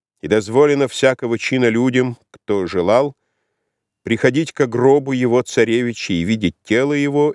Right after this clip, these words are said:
и со оным прощаться. В воскресенье, двадцать девятого июня, опять был праздник,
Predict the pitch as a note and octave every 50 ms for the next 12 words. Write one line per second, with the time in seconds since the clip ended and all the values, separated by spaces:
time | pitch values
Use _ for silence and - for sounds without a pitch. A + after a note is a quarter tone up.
0 | - _ _ - G#2 - - - F2+ D#2 E2 G#2 B2 B2 B2 B2 B2 A#2 - _
1 | - G2 G2 - - - - - D2+ D2 - - - - - B1 - _ _ _
2 | _ _ _ _ _ _ _ _ _ _ _ _ _ _ _ _ _ _ _ _
3 | _ _ _ _ _ _ _ _ _ _ _ _ _ _ _ _ _ _ _ _
4 | _ _ _ _ _ _ _ _ _ _ _ _ _ _ _ _ _ _ _ _
5 | _ _ _ _ _ - - - G3 C#3+ - - D#3 C3+ - - E3 E3 E3 D#3+
6 | D#3 C3+ C#3 D3 C#3 - - C3 A#2 B2+ B2+ C3 C#3 C#3 - C#3+ C#3 C#3 C#3 C3+
7 | B2+ B2 C#3 C#3+ C3+ C3+ C3+ C3 B2+ - - C3+ B2+ A2+ G2+ G#2 G#2 G2+ - -
8 | G#2 G#2 G2 E2+ - D#2 D2+ C#2+ - -